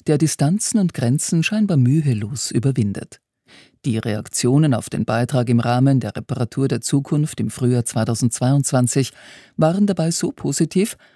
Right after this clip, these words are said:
dass das Projekt mittlerweile auf fünf Personen angewachsen ist. Zudem konnte man den Plan mittels Crowdfunding auf der wohl wichtigsten Eisenbahnmesse Europas, der Innotrans in Berlin, präsentieren.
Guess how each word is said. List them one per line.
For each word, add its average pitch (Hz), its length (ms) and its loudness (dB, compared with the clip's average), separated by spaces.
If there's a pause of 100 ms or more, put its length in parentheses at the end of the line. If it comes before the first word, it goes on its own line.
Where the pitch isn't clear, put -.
(120)
dass 160 140 -6
das 185 160 0
Projekt 180 420 0
mittlerweile 165 560 0
auf 170 120 -2
fünf - 440 0
Personen 160 480 2
angewachsen 170 580 -2
ist. - 300 -10 (560)
Zudem 214 320 2
konnte 208 300 -2
man 180 180 2
den 131 180 2
Plan 123 360 0
mittels 190 440 -2
Crowdfunding 127 840 2 (300)
auf - 160 -4
der 175 140 2
wohl 180 200 2
wichtigsten - 540 -4
Eisenbahnmesse 131 920 2
Europas, 131 840 -2
der 113 220 -2 (100)
Innotrans 123 800 2
in 120 180 4
Berlin, 110 560 0
präsentieren. 98 760 -8